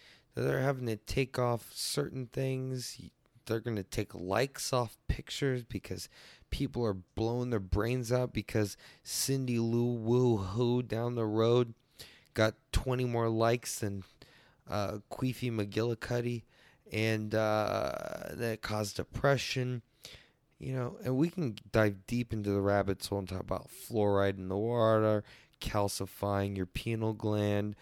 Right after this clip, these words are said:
and then we're all becoming whatever. But this is how people are, man. Aztecs killed more than Hitler, sorry to say. No, that's true.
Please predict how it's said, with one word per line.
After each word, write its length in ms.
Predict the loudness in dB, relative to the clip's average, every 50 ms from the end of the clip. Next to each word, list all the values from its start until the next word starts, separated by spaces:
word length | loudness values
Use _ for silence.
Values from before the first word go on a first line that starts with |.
| -18 -20 -20 -20 -20 _ _ -6
and 280 | -4 -2 -2 -2 -2 -2
then 360 | 0 0 0 -2 -2 -2 0
we're 180 | 0 2 2 2
all 180 | 2 0 0
becoming 540 | 0 -2 -6 -6 -6 -6 -4 -4 -2 -4 -2
whatever. 420 | -2 0 0 2 0 0 0 -2
But 220 | -2 -2 -4 -8 -8 _ _ -20 -20 -20 _ _ _ _ _ _ _ _ _ _ _ -12
this 240 | -6 -6 -4 -2 -2
is 140 | -2 -2 0
how 140 | 0 0 0
people 440 | -2 -2 -2 -2 -2 -2 -4 -4 -2
are, 240 | -2 0 0 -2
man. 300 | -2 -4 -8 -12 -14 -14 -16 _ _ _ _ _ _ _ _ _ -20 -20 -20 -20 _ _ -2
Aztecs 760 | 2 2 4 2 2 -2 -4 0 2 2 2 0 -2 -12 -14 -12
killed 400 | -8 -2 0 2 2 2 0 0
more 460 | -2 0 0 2 2 2 2 2 2
than 240 | 2 2 0 0 -2
Hitler, 500 | -6 -4 -4 -4 -4 -2 -2 -2 -2 -2
sorry 420 | -2 -4 -2 0 2 2 2 2
to 100 | 0 -2 -4
say. 320 | -4 -4 -2 -2 -2 -2
No, 220 | 2 4 6 6 6
that's 240 | 4 2 0 -4 -6
true. 420 | -4 0 4 6 6 6 4